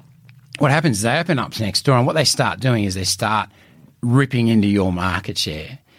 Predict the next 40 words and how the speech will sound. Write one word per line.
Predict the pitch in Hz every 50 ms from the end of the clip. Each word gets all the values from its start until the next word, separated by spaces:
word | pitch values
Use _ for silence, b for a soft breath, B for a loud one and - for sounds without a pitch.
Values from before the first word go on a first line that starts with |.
| b b b b
And | - 127
what | 131 123
happens | 120 147 160 165 156 127
is | 117 113 110 107
your | 113 117
real | 117 117 120 123 117 113
estate | 117 - - 123 107 90 -
sales | - - 127 123 135 147 135
business, | 131 120 117 107 101 95 95
despite | - 101 - - - 131 135 143 135
doing | - 143 131 123
a | 120 110
great | 110 113 104 101 90
job, | 104 104 98 95 95
despite | 107 98 - - - 139 147 147 147
you | 147 143 123
being | 120 131 127 123
a | 120 117
great | 110 120 117 120 104 -
person, | - 113 113 117 120 - - 98 80 82 B B B B B B B B B B B B -
despite | - 101 - - 156 135 139 135 139
you | 135 127
being | 117 127 135 139 143
in | 139 131 123
business | 127 117 127 123 -
for | - - 117
ten | - - 110 110 110
years, | 113 117 135 139 113 95 87 80 80 - - - _ -
yeah, | 87 78 85 92 98 - - b b b b b b b b b b b _ _
if | - - -
you're | 131 135
not | 143 151 143
on | 143 135 123
top | - - - - - 120 135 131 -
of | 147
this | 131 131 123 120 - 131
lead | 127 135 123 117
generation, | 107 127 123 120 107 110 110 123 127 123 - 104 80 80 82 b b b b b b _ _ -
it | - 135 127
will, | 127 127 127 120 110